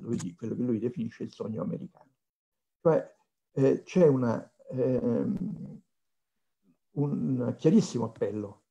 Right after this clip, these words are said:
alle donne di ceto medio dei sobborghi, che peraltro votano molto. Ehm, quindi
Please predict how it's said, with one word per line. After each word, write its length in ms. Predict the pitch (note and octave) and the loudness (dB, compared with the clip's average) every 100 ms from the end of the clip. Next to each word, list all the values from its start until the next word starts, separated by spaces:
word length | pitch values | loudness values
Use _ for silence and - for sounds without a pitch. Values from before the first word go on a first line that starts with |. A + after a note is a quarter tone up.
| _ _ _ | _ _ _
alle 360 | B2 B2 A2 | 0 2 0
donne 360 | - C#3+ C3+ B2 | 4 4 6 2
di 100 | G#2+ | 0
ceto 280 | - C3 G#2+ | -2 -2 0
medio 300 | A#2 A2 G#2 | -2 -2 -4
dei 140 | F#3+ | -6
sobborghi, 540 | - A#2+ A#2 A#2+ A#2 _ _ _ | -8 -12 -12 -14 -16 _ _ _
che 100 | D#3+ | -4
peraltro 560 | E3 C3+ A2+ C#3 - - | 0 0 0 0 -2 -6
votano 420 | A2 A#2+ - B2 | -6 -6 -4 -4
molto. 480 | A2+ B2 G2+ - - _ _ _ _ _ _ _ - | -2 -2 -2 -8 -20 _ _ _ _ _ _ _ -6
Ehm, 600 | A2 G#2+ A2 A2+ - - | -4 -2 -4 -6 -10 -4
quindi 380 | - F#3 D3+ - | 4 6 6 2